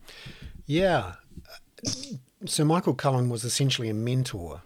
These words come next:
for Jacinda Ardern and particularly Grant Robertson. There was an awful lot of contact after they won that surprise victory in twenty seventeen. Sir Michael Cullen became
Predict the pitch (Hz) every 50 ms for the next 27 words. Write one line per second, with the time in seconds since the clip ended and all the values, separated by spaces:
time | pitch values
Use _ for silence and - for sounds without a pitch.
0 | _ _ - - - 117 113 110 107 104 101 98 113 - - - 113 - - 117
1 | 107 104 104 101 98 95 92 104 101 101 101 104 - 117 120 123 120 - 123 -
2 | - 127 - 131 120 104 104 107 107 101 110 104 101 98 95 95 98 - - 92
3 | 87 95 _ _ - 107 123 131 123 123 110 120 131 131 - 147 120 117 127 127
4 | - - 135 123 127 117 113 113 - - 113 117 110 - - - - _ - -
5 | - - - 107 110 117 117 - - - 113 110 110 110 107 107 104 110 110 107
6 | 104 104 120 131 _ _ _ _ _ - - 104 110 120 127 127 120 113 113 113
7 | - - - 104 - - 107 104 104 104 - - 143 - - - 120 113 110 113
8 | - 113 104 98 - - 107 104 104 104 - - 113 101 104 98 - - 120 120
9 | 113 113 110 - - - 110 110 104 - 107 - - 117 117 117 110 107 104 110
10 | 104 - - - 110 110 110 110 107 107 107 104